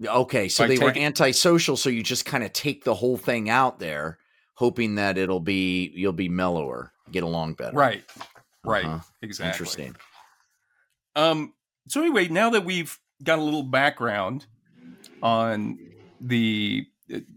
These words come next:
Speaker 2: you know, on friendship as, uh, from an evolutionary standpoint, we could take a look
Speaker 1: Yes.
Speaker 2: at, like, what have humans done with that
Speaker 1: Oh,
Speaker 2: over,
Speaker 1: boy.
Speaker 2: you know, the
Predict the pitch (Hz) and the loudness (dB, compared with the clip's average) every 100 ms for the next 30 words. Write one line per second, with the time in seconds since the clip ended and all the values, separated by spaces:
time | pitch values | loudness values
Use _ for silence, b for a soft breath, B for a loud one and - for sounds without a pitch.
0 | _ _ _ 131 117 92 92 - _ _ | _ _ _ 2 4 2 0 -8 _ _
1 | _ _ _ - 117 113 - 143 135 143 | _ _ _ -2 -2 -2 2 2 4 2
2 | 127 135 120 113 110 127 117 - 135 139 | 2 2 2 2 -2 -6 -8 -14 -2 0
3 | 113 113 127 120 131 - 127 104 92 - | 2 2 0 2 2 2 0 -2 -4 -4
4 | 98 92 - 101 113 131 139 160 180 151 | -4 -8 -8 -10 -6 0 2 2 4 4
5 | 143 139 120 104 104 - 151 151 131 165 | 4 4 2 0 -2 0 2 2 2 2
6 | 147 131 120 123 123 131 131 123 107 - | 2 2 -4 -8 -2 0 2 0 -2 -6
7 | - - - - _ _ 104 104 110 110 | -8 -10 -14 -20 _ _ 0 2 4 4
8 | 107 101 98 107 101 95 | 4 2 2 0 0 -2